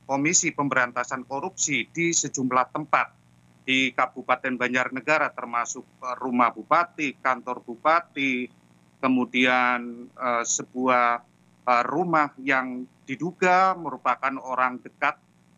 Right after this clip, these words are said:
dari Bupati Budi Sarwono yang berinisial K A dan, eh, juga sudah ditetapkan, eh, menjadi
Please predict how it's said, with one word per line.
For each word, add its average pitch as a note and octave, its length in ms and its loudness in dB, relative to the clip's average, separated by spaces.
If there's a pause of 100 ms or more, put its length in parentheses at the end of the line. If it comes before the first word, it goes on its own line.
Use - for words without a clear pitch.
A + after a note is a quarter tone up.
(100)
dari B2 640 -2
Bupati A#2+ 720 -4
Budi A#2 400 -4
Sarwono D3+ 720 0 (440)
yang B2 240 0
berinisial B2 640 -2
K A2+ 80 2
A C#3 240 4
dan, C#3+ 480 -2
eh, B2 400 -4
juga G3 480 2
sudah D#3 320 -2
ditetapkan, F3 800 -2 (400)
eh, C3+ 240 4
menjadi D3 400 0